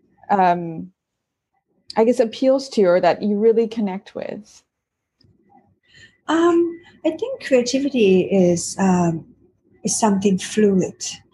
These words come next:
Speaker 2: you know. Um, um, I'm not,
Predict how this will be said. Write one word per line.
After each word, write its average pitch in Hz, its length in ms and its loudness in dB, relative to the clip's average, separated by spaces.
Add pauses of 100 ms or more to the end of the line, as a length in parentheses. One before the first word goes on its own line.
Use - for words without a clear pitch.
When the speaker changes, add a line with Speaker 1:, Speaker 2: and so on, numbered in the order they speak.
(360)
Speaker 2:
you 190 240 2
know. 160 400 -4
Um, 165 640 0 (1600)
um, 208 580 2
I'm 262 200 0
not, 277 300 0